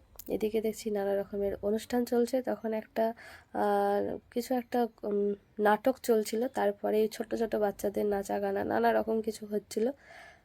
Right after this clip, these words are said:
অমিও তো ঘুরেই যাচ্ছিল। আমি যাই হোক কয়েকটা বই কিনেছি।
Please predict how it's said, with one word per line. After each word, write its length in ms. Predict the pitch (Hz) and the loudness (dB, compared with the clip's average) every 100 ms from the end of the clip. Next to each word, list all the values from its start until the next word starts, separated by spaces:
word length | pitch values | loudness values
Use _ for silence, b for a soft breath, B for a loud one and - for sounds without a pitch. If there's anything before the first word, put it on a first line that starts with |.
| B - | B 6
অমিও 380 | 240 269 285 | 6 8 6
তো 140 | 277 269 | 6 2
ঘুরেই 440 | 220 233 247 262 | 2 2 4 4
যাচ্ছিল। 500 | 240 220 - 254 247 302 _ _ - - | 2 2 0 0 0 -2 _ _ -20 0
আমি 200 | 220 254 | 4 4
যাই 180 | 247 214 | 4 0
হোক 80 | 208 | 0
কয়েকটা 280 | 202 196 208 | -4 -4 -2
বই 120 | 202 202 | 0 2
কিনেছি। 380 | 220 233 - | 2 0 -2